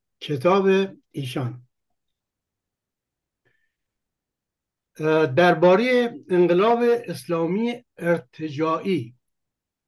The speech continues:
اما چرا انقلاب؟ آیا واقعاً انقلاب بود؟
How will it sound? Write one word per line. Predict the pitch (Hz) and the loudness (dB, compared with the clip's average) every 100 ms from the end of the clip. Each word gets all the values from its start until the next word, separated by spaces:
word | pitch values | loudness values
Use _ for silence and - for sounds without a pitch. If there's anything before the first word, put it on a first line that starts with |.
| - | -10
اما | 220 240 233 233 - _ _ _ | -4 0 0 -4 -10 _ _ _
چرا | - 214 240 | -6 -2 0
انقلاب؟ | 180 156 160 185 220 - _ _ _ _ _ | 0 -2 -2 -2 -4 -10 _ _ _ _ _
آیا | - 170 | -6 -4
واقعاً | 180 160 180 | -4 -6 -8
انقلاب | 143 139 151 180 | -8 -6 -4 -4
بود؟ | 165 185 | -4 -8